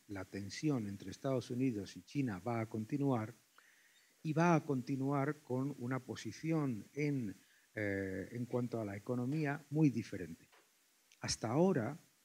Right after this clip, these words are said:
China era un país que podía tirar de préstamos constantes para intentar ganar influencia.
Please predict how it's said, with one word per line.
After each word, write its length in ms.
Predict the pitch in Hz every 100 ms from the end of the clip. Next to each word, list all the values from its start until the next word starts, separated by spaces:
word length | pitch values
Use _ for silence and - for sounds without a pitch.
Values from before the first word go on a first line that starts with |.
| _ _ _ -
China 640 | - 190 160 120 123 127 _
era 240 | 139 139
un 240 | 127 127 127
país 640 | 123 123 117 101 - - _ _ _ _
que 140 | 135
podía 640 | 110 120 110 117 175 160
tirar 580 | 123 123 127 135 104 95 -
de 520 | - 110 127 117 - - -
préstamos 800 | 139 156 - 123 107 95 95 -
constantes 1080 | - 110 107 - 147 151 139 107 98 - - _ _ _ _ _ _ _
para 440 | 131 139 139 135 -
intentar 800 | 127 120 117 113 139 131 135 - - _
ganar 340 | - 117 113 110
influencia. 680 | 110 95 104 90 87 104